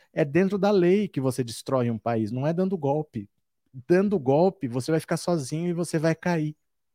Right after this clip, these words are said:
Você destrói um país é dentro da lei, mudando as leis. É tendo o apoio da Câmara, é tendo o apoio do Judiciário, não é dando golpe,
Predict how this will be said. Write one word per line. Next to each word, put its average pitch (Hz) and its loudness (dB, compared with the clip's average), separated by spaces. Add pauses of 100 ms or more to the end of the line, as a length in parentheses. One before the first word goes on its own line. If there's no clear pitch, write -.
(200)
Você 131 -2
destrói 165 -2
um 165 0
país 160 2
é 165 2
dentro 160 -4
da 165 -2
lei, 160 0 (440)
mudando 143 0
as 151 0
leis. 143 -2 (240)
É 120 -2
tendo 139 0
o 143 4
apoio 135 2
da 123 4
Câmara, 127 0 (220)
é 123 0
tendo 131 -2
o - 6
apoio 123 0
do 117 0
Judiciário, 117 -2
não 160 0
é 180 2
dando 131 0
golpe, 98 -2